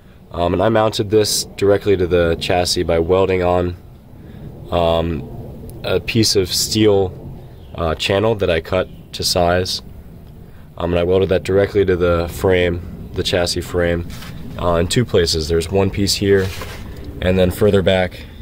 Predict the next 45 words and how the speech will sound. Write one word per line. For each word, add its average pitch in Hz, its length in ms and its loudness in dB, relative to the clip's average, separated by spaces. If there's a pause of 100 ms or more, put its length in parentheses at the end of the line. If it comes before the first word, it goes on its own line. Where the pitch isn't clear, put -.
(120)
which - 200 -8
you 85 60 -2
can 85 140 -2
somewhat 95 600 2
see, 92 440 0 (800)
there's 85 180 -2
a 85 80 -4
piece 90 320 0
right 85 180 0
there. 85 340 0 (920)
Uh, 92 140 2
and 95 80 0
I - 20 2
also 101 320 2
drilled 98 400 2
four 104 440 2 (440)
bolt 101 160 6
holes 101 260 4
in 98 120 2
it, 98 120 0 (1120)
uh, 90 220 2
to 95 80 -6
correspond 90 460 0
with 80 140 -6
the - 60 -4
four 90 260 2
holes 85 320 0
that 80 140 0 (640)
hold 87 240 4
the, 85 280 2
uh, 82 160 -4
inverter 85 600 0
and 82 200 -4
the 78 40 -4
chill 90 220 2
plate, 85 380 -2
which - 120 -14
is 82 140 -6
right 80 160 0
here 82 260 0 (120)
for - 180 -6
the 80 80 -4
inverter 80 500 -2
in 80 120 -6
place. 82 420 -4